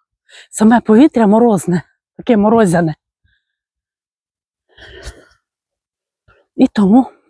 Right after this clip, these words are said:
отака реакція. Бачите, над ґрунтом ще наче тепло, немає туману,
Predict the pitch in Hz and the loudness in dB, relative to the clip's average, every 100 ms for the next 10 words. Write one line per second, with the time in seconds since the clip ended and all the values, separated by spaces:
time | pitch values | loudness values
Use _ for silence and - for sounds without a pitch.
0 | _ _ 196 - - 214 208 175 - - | _ _ -18 -14 -8 -6 -4 -6 -10 -14
1 | 175 - _ _ _ _ _ _ _ _ | -14 -16 _ _ _ _ _ _ _ _
2 | - 233 - 202 196 175 185 240 202 185 | -8 -6 -2 0 2 2 2 2 0 0
3 | 180 - 202 190 - 185 - _ _ _ | -4 -2 0 0 -2 -8 -10 _ _ _
4 | _ _ _ _ _ _ _ _ _ _ | _ _ _ _ _ _ _ _ _ _
5 | - 294 - 214 160 - 202 214 180 180 | 0 0 0 -2 -2 0 2 2 2 0
6 | - 202 202 170 147 | -2 -2 0 0 -4